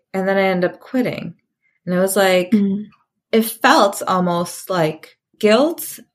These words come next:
Speaker 1: and betrayal at the same time.
Speaker 2: Mm.
Speaker 1: And I had to, I had to take a long time to, like,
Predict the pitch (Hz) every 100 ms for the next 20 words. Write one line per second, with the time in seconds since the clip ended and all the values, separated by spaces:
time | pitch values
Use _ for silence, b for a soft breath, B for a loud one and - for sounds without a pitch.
0 | - 202 214 220 214 - 208 190 180 175
1 | 175 175 175 190 180 175 170 190 185 180
2 | 170 170 180 180 240 226 233 226 - _
3 | _ - 190 196 196 185 226 480 - -
4 | - 269 330 - 277 233 185 180 180 180
5 | 175 170 156 - 180 165